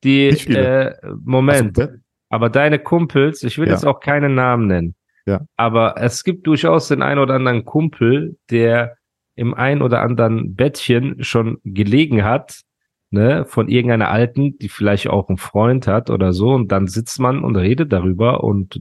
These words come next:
Speaker 1: dies und das, und da gehst du auch nicht aus Mitleid mit dem Typen, äh, sagst du, „Hört auf, so zu reden.“ Ich weiß es doch. Die Banana Talks, das
Speaker 2: Guck mal.
Speaker 1: bedeutet,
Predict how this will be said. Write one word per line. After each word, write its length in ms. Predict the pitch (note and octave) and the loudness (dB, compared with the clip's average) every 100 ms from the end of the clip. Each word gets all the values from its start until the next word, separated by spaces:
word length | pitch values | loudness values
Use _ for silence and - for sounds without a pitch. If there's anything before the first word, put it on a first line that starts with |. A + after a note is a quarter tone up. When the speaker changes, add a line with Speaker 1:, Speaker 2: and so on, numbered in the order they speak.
| F2+ | -4
Speaker 1:
dies 220 | A2+ - | -4 -2
und 160 | F2 A#2+ | -2 0
das, 260 | D3 - - - - - - | 0 -2 -16 -20 -20 -14 -2
und 200 | G#2+ G#2+ | 0 0
da 80 | |
gehst 260 | G2+ G#2 - | 0 -2 0
du 40 | |
auch 140 | G2+ D3+ | 2 2
nicht 140 | F3 | 2
aus 200 | B2 - | 0 2
Mitleid 600 | G#2+ A2+ - G#2 G2+ - G2 | 0 0 0 2 0 -2 -4
mit 200 | F#2+ G#2 | -4 -2
dem 140 | F#2+ | -4
Typen, 520 | - F#2+ - F#2+ F#2 | -2 -6 -2 -2 0
äh, 720 | F2+ F#2+ F2+ F2+ E2+ E2+ C#2+ - | -2 -2 -2 -2 -4 -6 -8 -8
sagst 280 | F2 E2+ - | -6 -6 -6
du, 120 | F2+ | -2
„Hört 160 | G2 F#2 | -2 -2
auf, 220 | G#2 F2 | -4 -4
so 160 | - F2+ | -8 -8
zu 160 | - | -8
reden.“ 380 | - F#2+ E2 D2 _ | -6 -6 -6 -18 _
Ich 180 | F2+ - | -12 -4
weiß 260 | G2+ D#3 - | -2 -2 -4
es 140 | - | -6
doch. 220 | F#2 E2+ - - - _ - | -4 -6 -10 -20 -20 _ -2
Die 480 | G#2+ G#2 A#2 G#2+ - A2+ | 2 2 2 0 -6 -4
Banana 540 | G#2 A2+ A2 A2 G#2 | 0 0 2 0 -2
Talks, 500 | - G#2 F#2+ - - | -2 -2 -2 -6 -4
das 220 | G#2 - | -4 -2
Speaker 2:
Guck 160 | A2 F#2+ | -6 0
mal. 300 | C#3 F#3+ C3 | 2 4 4
Speaker 1:
bedeutet, 280 | D3+ F#3+ | 2 0